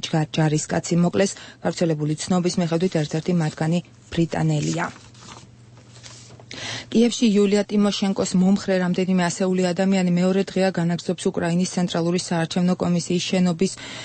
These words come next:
პიკეტირებას. ისინი აპროტესტებენ კომისიის უარს, რეგისტრაციაში გაეტარებინა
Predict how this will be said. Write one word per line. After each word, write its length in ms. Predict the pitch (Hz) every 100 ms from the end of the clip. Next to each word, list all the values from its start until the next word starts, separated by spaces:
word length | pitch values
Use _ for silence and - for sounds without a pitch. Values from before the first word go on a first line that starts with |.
| -
პიკეტირებას. 760 | 208 208 202 196 208 185 165 160
ისინი 260 | 170 - 202 190
აპროტესტებენ 640 | 170 170 170 165 160 190
კომისიის 600 | - 170 165 - 160 151 -
უარს, 440 | 185 180 185 208 -
რეგისტრაციაში 880 | 180 165 160 - 156 - 165 156 180
გაეტარებინა 680 | 175 165 165 160 156 165